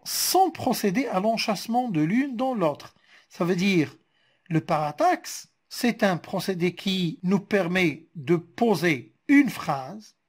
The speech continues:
à côté d'une autre sans que l'une ne dépend de l'autre. Par exemple,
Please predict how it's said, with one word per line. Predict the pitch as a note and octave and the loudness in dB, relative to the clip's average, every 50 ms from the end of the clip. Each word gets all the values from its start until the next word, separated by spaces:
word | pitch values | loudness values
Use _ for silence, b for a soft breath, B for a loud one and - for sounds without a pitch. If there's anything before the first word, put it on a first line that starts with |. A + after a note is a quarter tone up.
| _ _ _ | _ _ _
à | - | -8
côté | A3+ - C4 A#3 A3 - B3 A3+ | -4 -2 -2 -2 -2 0 0 0
d'une | E3 C3 D3+ D3 C#3 | 0 0 0 0 0
autre | D3 G3 B3+ - - - - _ | 0 -2 -2 -6 -12 -18 -18 _
sans | _ - - - G#3+ G3+ F#3 | _ -10 -2 0 0 0 0
que | - - A3 | 0 2 4
l'une | G#3 F#3 E3 D#3+ G3 A#3 C4+ C#4+ D4+ D4+ - _ | 4 4 4 4 4 4 4 2 0 -4 -8 _
ne | - F3+ A3 B3 | 0 2 2 4
dépend | F3+ F#3 E3+ F3 - C4+ D4+ D#4 C4+ | 4 2 2 2 2 2 2 2 2
de | A3 A3 | 0 0
l'autre. | G#3 F3 D3 C3 - - - - _ _ _ _ _ | 0 0 0 -2 -6 -14 -18 -20 _ _ _ _ _
Par | - G3+ G3 | 0 2 2
exemple, | F3+ E3 D3+ D#3+ F3+ A#3+ C4+ - D#4+ | 2 0 0 -2 -2 -2 -2 -2 -2